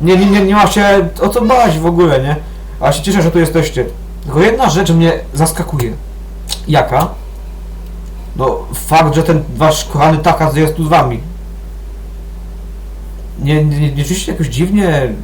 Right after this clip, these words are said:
Człowiek jak on, się tak koleguje z duchami. Ostatni raz, co pamiętam, taką rzecz,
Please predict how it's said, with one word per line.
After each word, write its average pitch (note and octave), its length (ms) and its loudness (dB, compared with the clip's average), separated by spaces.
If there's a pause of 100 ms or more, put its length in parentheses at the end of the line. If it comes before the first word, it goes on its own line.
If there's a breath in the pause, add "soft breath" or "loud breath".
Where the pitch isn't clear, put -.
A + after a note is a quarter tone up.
(120)
Człowiek D#3 300 0
jak B2+ 160 -4
on, C3+ 520 0 (520)
się D#3 160 -2
tak D#3 160 -4
koleguje D3 440 2
z B2+ 40 0
duchami. D3 520 2
Ostatni D#3 340 -2
raz, D#3 300 0 (420 loud breath)
co - 80 -6
pamiętam, E3 460 4
taką D3+ 260 0
rzecz, E3+ 540 0